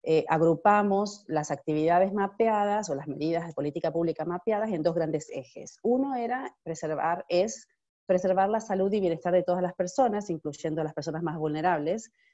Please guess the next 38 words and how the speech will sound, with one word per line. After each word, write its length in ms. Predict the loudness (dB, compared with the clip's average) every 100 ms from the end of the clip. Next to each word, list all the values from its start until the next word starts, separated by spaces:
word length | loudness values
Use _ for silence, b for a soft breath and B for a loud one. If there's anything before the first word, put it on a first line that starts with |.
| _
satisfaciendo 680 | -2 0 2 0 0 0 0
las 100 | -2
necesidades 760 | -2 -2 -4 -2 0 2 0 0
básicas 720 | -4 -4 -8 -6 -4 -4 -4
en 80 | -6
relación 340 | -6 -4 -6
al 120 | -4
agua, 180 | -2 -2
saneamiento 580 | -4 -6 -6 -6 -6 -6
e 100 | -8
higiene. 320 | -8 -6 -4
Es 40 | -4
decir, 260 | -4 -2
asegurar 460 | -2 0 2 2 0
que 120 | -4
todas 280 | -2 0 0
las 80 | 0
personas 380 | -2 0 -4 -2
tengan 240 | -2 -2
acceso 340 | -4 -6 -8 -4
al 100 | -2
agua, 360 | 0 -2 -4 -10 _ _
saneamiento 400 | -4 -2 -2 -4
e 60 |
higiene 260 | -4 -4 -2
en 80 | 0
una, 340 | 0 -2 -6 _ _ _ _ _ _ _
en 120 | -4
un 80 | 0
contexto 420 | 0 0 0 0
de, 300 | 2 0 b b b _ _
no 100 | 0
solo 220 | 2 6 6
de 120 | 6
covid, 280 | 4 2 0
sino 260 | 0 2
de 140 | 2 2
confinamiento, 1120 | 0 -2 -2 -2 0 0 -2 -4 -8 -12